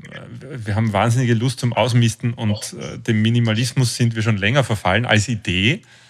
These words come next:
aber nur theoretisch. Und jetzt, äh, merke ich grad, wir,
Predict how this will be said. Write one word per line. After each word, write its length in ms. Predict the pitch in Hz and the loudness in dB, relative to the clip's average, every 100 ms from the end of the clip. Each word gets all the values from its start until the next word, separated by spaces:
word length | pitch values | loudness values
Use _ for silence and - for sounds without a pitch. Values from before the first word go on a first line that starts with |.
| _ _ | _ _
aber 160 | 104 113 | 0 2
nur 220 | 117 123 | 4 2
theoretisch. 760 | - 101 90 87 139 165 - - | 4 2 2 -4 -4 -6 -10 -10
Und 160 | 117 107 | -6 -4
jetzt, 480 | 110 - - - | -4 -6 -14 -18
äh, 300 | - 123 113 - - | -10 -6 -6 -8 -10
merke 360 | 110 107 131 | -6 -4 -4
ich 40 | 117 | -2
grad, 280 | 113 113 - | 0 -2 -2
wir, 300 | 113 110 | -2 -2